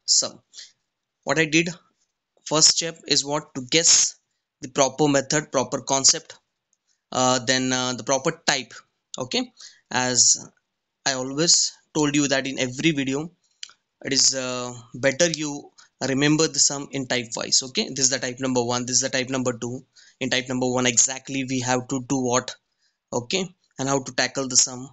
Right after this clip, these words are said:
by using which property. Okay, so I feel that,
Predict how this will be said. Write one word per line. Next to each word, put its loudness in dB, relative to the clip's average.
by 0
using 0
which 2
property. -6
Okay, -4
so -6
I 0
feel -2
that, -2